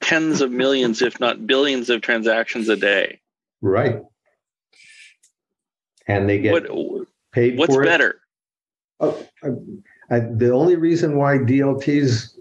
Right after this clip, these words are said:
Speaker 2: have, make, uh,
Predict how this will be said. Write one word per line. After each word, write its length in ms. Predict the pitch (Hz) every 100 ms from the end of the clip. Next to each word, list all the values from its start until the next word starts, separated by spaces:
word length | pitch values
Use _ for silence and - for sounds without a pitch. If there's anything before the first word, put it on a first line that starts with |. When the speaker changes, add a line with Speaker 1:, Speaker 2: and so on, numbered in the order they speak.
| -
Speaker 2:
have, 360 | 127 123 117 120
make, 760 | 139 120 - 113 120 117 117 - _ - - - -
uh, 600 | 113 110 110 107 107